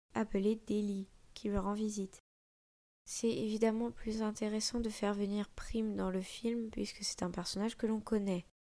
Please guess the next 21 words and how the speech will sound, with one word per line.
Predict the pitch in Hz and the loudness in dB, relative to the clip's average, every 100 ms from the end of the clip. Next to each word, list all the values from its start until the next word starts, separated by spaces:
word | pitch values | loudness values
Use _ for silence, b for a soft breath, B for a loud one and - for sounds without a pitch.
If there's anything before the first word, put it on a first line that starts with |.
| _ 233 | _ 0
Le | 233 | 0
souci, | - 214 220 - 254 269 - | 2 -2 -2 -2 0 0 0
c'est | - 214 | -2 -2
que | - | 0
les | 208 208 | 2 2
films | - - 247 247 240 - | 0 2 2 4 0 -2
ne | 220 214 | -2 0
nous | 214 214 | 0 -2
ont | 208 | -2
jamais | 208 202 226 | 0 0 0
montré | 226 208 - - 226 | 0 -2 -6 -4 2
les | 233 | 2
deux | 214 214 | 0 -4
personnages | - 202 - 196 208 226 262 | -2 -2 -2 -2 0 -2 -2
être | 233 233 - 226 | -6 -6 -6 -6
proches. | - 226 214 - - _ _ _ _ _ _ _ _ - | -4 -2 -2 -4 -14 _ _ _ _ _ _ _ _ -6
En | 214 | -4
fait, | - 247 - - | -2 -2 -2 -6
on | 214 | -2
a | 214 | 0
surtout | 208 220 - 254 | -2 -6 -6 -8